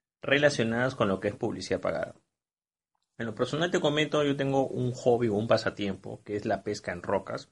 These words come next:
Vamos a explicarlo así porque hay diferentes tipos de pesca. La pesca en rocas consiste en, bueno, una pesca que se hace, digamos, generalmente en las playas, en la orilla, donde hay playas con rocas, cabe la redundancia. Unas cañas de pescar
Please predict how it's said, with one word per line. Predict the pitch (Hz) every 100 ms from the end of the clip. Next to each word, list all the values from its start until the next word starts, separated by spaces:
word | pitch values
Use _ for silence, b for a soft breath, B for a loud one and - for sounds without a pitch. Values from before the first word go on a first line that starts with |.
| _
Vamos | 101 104
a |
explicarlo | 110 98 101 98
así | 107
porque | 113 -
hay | 101
diferentes | 98 98 95
tipos | - 104 98
de | 98
pesca. | 123 - - 196 _ _ _ _ _ _ _ _ _ _
La | 113 107 101
pesca | 143 - 147
en |
rocas | 139 147
consiste | 143 104 131 123 - 131 - 104
en, | 101
bueno, | 107
una | 110 110
pesca | 123 123
que | 107
se | 98 117
hace, | 110 113
digamos, | 98 98 107 -
generalmente | 98 98 107 104 107 107 - _ _
en | 98
las | 90
playas, | 80 110 104 117
en | 110
la | 95
orilla, | 101 104 123
donde | 107 92 90 87 -
hay | 95
playas | 101 104
con | - 98
rocas, | 104 117
cabe | - 95 98
la | 95
redundancia. | 101 101 120 110 - 135 - _ _ _ _ _ -
Unas | 107 -
cañas | 123 98 101 - - _
de | - 110
pescar | 131 - 120 135